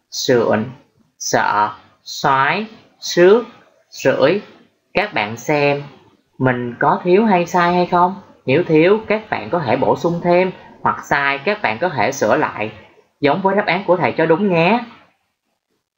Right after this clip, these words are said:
Tiếp theo, tìm ba trường hợp chỉ viết với sờ, không viết với sờ. Mẫu, xoe, không có, xoe. Bây giờ các bạn hãy tiến hành làm bài tập đi nhé.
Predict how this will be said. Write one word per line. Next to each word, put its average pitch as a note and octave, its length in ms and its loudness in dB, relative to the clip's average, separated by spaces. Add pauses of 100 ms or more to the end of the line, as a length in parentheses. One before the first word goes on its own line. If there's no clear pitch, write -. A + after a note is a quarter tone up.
(720)
Tiếp A3 240 4
theo, F3+ 320 4 (300)
tìm D#3+ 220 2
ba G3+ 140 4
trường D3 320 0
hợp A#2+ 300 2 (180)
chỉ B2+ 240 0
viết G3+ 200 6
với F3+ 260 4
sờ, A2+ 400 0 (220)
không F#3+ 200 0
viết G#3 200 2
với F3+ 180 4
sờ. A2 500 -2 (300)
Mẫu, A#2+ 480 0 (340)
xoe, E3+ 440 2 (180)
không F#3+ 280 0
có, F3 340 0 (440)
xoe. F3 440 2 (400)
Bây D3+ 200 2
giờ B2+ 380 2
các A3+ 180 -2
bạn B2 160 -2
hãy C3 180 -2
tiến A3+ 160 2
hành E3 200 0
làm C3 160 0
bài C3 180 0
tập A#2 160 -2
đi F3+ 120 -2
nhé. F#3 400 0